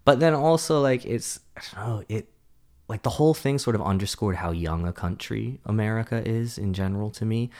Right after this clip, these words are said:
Like, 'cause even Printer's Alley, it, it definitely felt more genuine and everything, but it also still felt like it was sort of pasted in the middle of this city. And I think that's what's so weird about, um, certain cities in America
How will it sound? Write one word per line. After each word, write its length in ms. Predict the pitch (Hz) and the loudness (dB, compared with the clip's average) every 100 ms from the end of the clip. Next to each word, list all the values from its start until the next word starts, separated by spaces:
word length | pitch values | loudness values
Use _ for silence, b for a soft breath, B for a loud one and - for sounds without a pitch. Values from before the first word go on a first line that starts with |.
| B - | B -6
Like, 120 | 92 | -2
'cause 120 | 113 | -2
even 280 | 143 147 151 | 2 2 2
Printer's 340 | - 139 123 | 2 2 2
Alley, 600 | 110 104 107 110 98 101 B B B _ - | 4 4 6 4 2 -2 B B B _ -10
it, 380 | 101 64 52 - - - | -10 -8 -12 -14 -18 0
it 140 | 123 | 2
definitely 260 | 127 123 120 | 4 2 0
felt 220 | - 107 | 0 0
more 160 | 101 95 | 2 2
genuine 420 | 101 113 95 90 | 2 2 2 0
and 140 | 85 | -2
everything, 500 | 85 90 85 82 82 | -4 -6 -8 -6 -6
but 260 | 82 87 78 B B B - | -4 -6 -6 B B B -6
it 80 | |
also 340 | 107 110 117 107 | 0 2 2 -2
still 280 | - 104 98 | 0 0 0
felt 360 | - 90 87 | 2 2 2
like 320 | 85 85 87 - | 0 -2 -4 -4
it 160 | 85 | -4
was 140 | 80 78 | -2 -4
sort 220 | 101 80 | -2 -4
of 100 | - | 0
pasted 640 | - 90 92 - 104 95 | 2 2 0 0 0 0
in 220 | - 85 | -2 0
the 80 | 80 | 2
middle 500 | 80 85 82 85 - | 2 2 0 -4 -6
of 160 | - 85 | -8 -6
this 160 | 82 | -4
city. 460 | - - 85 101 120 B B B B | -2 0 0 -2 -4 B B B B
And 140 | 95 90 | -4 -4
I 40 | |
think 220 | - 110 | -2 -4
that's 480 | 104 110 - - - - | 0 -2 -2 -4 -6 -6
what's 220 | 90 92 | -4 -2
so 160 | - 87 | 0 0
weird 440 | 85 87 87 85 | 0 0 2 0
about, 440 | 80 78 78 87 - - - | -2 -2 -2 -4 -10 -20 -6
um, 400 | 85 82 87 - _ _ _ _ _ _ _ _ _ _ - | -4 -4 -6 -10 _ _ _ _ _ _ _ _ _ _ -6
certain 360 | - 92 - | -2 -2 -4
cities 400 | 87 87 82 82 | -4 -4 -4 -4
in 80 | 85 | -4
America 640 | 80 82 85 82 - 82 | -4 -4 -4 -4 -6 -6